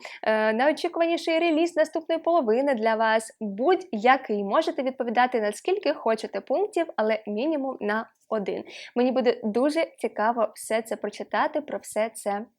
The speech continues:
дізнатися. Розіграш триватиме рівно тиждень, і наступного вівторка я оголошу переможця. Цю інформацію я опублікую в своєму Інстаграмі, також у своєму Telegram-каналі, а також у вкладці «Спільнота»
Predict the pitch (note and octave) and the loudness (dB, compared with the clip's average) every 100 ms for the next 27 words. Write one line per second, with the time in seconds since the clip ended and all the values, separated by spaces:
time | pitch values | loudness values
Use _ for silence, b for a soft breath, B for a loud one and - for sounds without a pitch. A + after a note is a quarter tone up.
0 | - G3+ G#3+ G#3 A3 A#3+ - - C4 - | -8 -6 -4 -2 -4 -6 -10 -12 -12 -16
1 | B B B C#4 G4 G4+ C#4+ - C4+ A#3 | B B B 6 6 4 2 2 0 2
2 | A3 A3 G3+ G3 - B3+ B3 G3 - _ | 2 0 -2 -2 -2 -2 -2 -4 -8 _
3 | - G#3+ G#3+ G#3+ E4+ F#4 - A#3 A#3+ A#3 | -2 0 0 2 2 0 -2 0 0 2
4 | A#3 A#3 C#4+ C4+ A3 A3 G#3 G#3+ A3 - | 0 2 0 0 -2 -2 -2 -2 -4 0
5 | B3 F4 - F4+ F4+ B B B A3 C4+ | 2 4 6 6 6 B B B 0 4
6 | F4+ C#4+ C4 B3 B3 D#4 F4 - C4+ C4+ | 4 2 0 0 0 -2 -4 0 0 2
7 | C#4+ - - C4+ D4+ _ - F#4+ - C4+ | 0 -2 -6 -6 -8 _ -4 0 2 2
8 | C4 B3 A#3+ E4 F4 C#4 A3+ C#4 C4+ - | 2 2 4 4 4 0 2 2 2 -2
9 | A3+ B3+ C4 B3+ G#3+ - A#3+ A#3 A#3+ G#3+ | 0 0 2 0 0 -4 -2 2 2 0
10 | - D4 D4+ - A3+ A3+ G#3 G#3+ C#4+ C4 | -2 -2 -2 0 -2 0 0 0 0 2
11 | C4 C#4 C4 A#3+ - A#3+ B3 A3 A3 B3 | 2 2 0 -6 -2 0 2 0 -2 0
12 | B3 A#3+ A3 G3 G3+ A#3 A3+ D#4 F4+ E4 | 0 0 0 -2 -2 -6 -2 0 0 -2
13 | A3+ B3+ E4 E4 - B3+ - A#3+ A#3 A3+ | -2 0 0 0 -6 -8 -4 0 0 0
14 | G#3+ - A#3 A3 A3 E4 E4 D4+ | -8 -6 -6 -4 0 0 0 -6